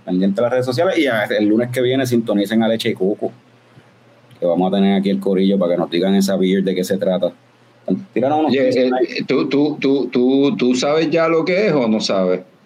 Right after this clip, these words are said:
Speaker 1: No, ellos tiraron unos teasers ahí bien weird, loco, porque son
Speaker 2: ¿Sí?
Speaker 1: imágenes random, y uno de los teasers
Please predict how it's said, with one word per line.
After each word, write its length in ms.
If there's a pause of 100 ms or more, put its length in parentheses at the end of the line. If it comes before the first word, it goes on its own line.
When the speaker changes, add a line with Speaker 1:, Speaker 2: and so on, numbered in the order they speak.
(200)
Speaker 1:
No, 360
ellos 180
tiraron 360
unos 220
teasers 440
ahí 180
bien 340
weird, 380
loco, 260
porque 460
son 180
Speaker 2:
¿Sí? 100
Speaker 1:
imágenes 640
random, 680
y 160
uno 240
de 60
los 200
teasers 680